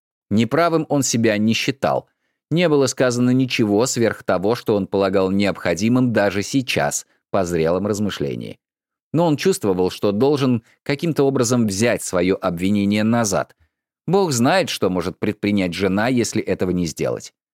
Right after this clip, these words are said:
Около десяти вечера мистер Кеннеди поднялся к ней. «Дорогая, я пришел в ответ на твою записку».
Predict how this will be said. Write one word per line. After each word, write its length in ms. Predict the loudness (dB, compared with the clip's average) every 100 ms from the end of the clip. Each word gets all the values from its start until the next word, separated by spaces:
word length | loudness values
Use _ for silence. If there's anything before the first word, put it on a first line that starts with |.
| _ _
Около 360 | -4 0 0 2
десяти 440 | 0 -2 -2 -2
вечера 460 | -2 -2 0 -2 -4 _ _ -4
мистер 300 | -2 -2 -2
Кеннеди 400 | 0 0 0 -2
поднялся 640 | 0 -2 0 -2 -2 -4
к 120 | -6
ней. 280 | -6 -6 -12 _ _ _ _ _ _ _ _ -4
«Дорогая, 640 | 0 0 0 0 0 -4
я 320 | -2 -2 -2
пришел 580 | -2 -4 -2 0 0 0
в 80 | -2
ответ 380 | -4 -2 -4 -2
на 140 | -4
твою 300 | -2 -2 0
записку». 600 | -2 -4 -6 -10 -12 -14